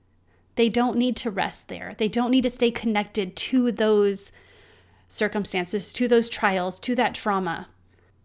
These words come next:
You have to separate those. You have to put those fears down and realize that you have overcome those. And what and who and ev-,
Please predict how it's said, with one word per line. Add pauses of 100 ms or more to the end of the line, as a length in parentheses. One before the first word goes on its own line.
(280)
You
have
to
separate
those.
You
have
to
put
those
fears
down (1000)
and
realize
that
you
have
overcome
those. (1400)
And
what (640)
and
who (600)
and
ev-,